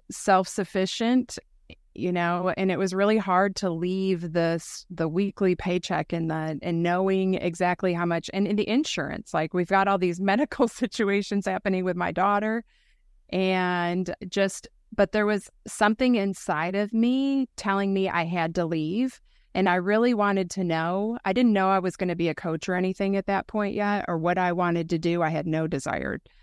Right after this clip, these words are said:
to do anything other than to focus on myself and know, like, I just couldn't take it anymore. But I really wanted to know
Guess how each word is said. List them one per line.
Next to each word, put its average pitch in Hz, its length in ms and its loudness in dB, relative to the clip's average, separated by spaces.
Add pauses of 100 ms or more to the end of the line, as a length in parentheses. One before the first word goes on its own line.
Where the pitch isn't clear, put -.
(720)
to 208 140 2
do 220 260 4
anything 202 540 0
other 175 280 0
than 170 280 0
to 175 120 -4
focus 160 460 -4
on 151 100 -2
myself - 560 -4
and 151 100 0
know, 151 200 0
like, 151 240 2
I 175 80 -2
just 175 220 -4
couldn't 165 240 -2
take - 240 -6
it - 100 -4
anymore. 85 420 -4
But 170 140 2
I 180 40 4
really 220 360 2
wanted 214 380 2
to 170 100 -2
know 160 540 -2